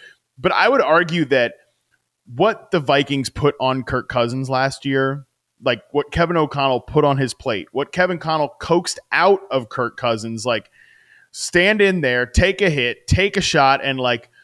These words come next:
push the ball downfield to the best receiver on planet Earth, you know, p-, in Justin Jefferson. Like, and we don't care if he's double covered.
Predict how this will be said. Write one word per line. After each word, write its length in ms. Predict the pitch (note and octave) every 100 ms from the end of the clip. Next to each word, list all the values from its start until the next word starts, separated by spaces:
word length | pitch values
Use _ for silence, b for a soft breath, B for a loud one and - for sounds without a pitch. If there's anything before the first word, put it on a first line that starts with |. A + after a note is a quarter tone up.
| b b b b
push 480 | - - F3+ G3+ -
the 120 | A3
ball 380 | E3 D3+ D#3 D3
downfield 800 | C#3 C3 C#3 C3+ C#3+ C3+ A#2+ A#2
to 300 | - B2+ B2
the 140 | A#2 A2+
best 360 | G#2 B2+ -
receiver 420 | B2+ - C3 A#2 A#2
on 120 | A2
planet 360 | - A#2 G#2
Earth, 260 | A2 F#2+ - _ _ _
you 100 | G#2+
know, 100 | G2+
p-, 160 | - - C3+ -
in 160 | C#3
Justin 340 | B2 C3 - A2+
Jefferson. 460 | A#2+ A2 A2 G#2
Like, 200 | G2 G2 -
and 120 | A#2+
we 80 | B2+
don't 180 | D#3+ E3+
care 160 | F3
if 80 | E3+
he's 140 | F#3+
double 240 | D#3+ E3+ F#3
covered. 420 | D3+ A#2 G#2+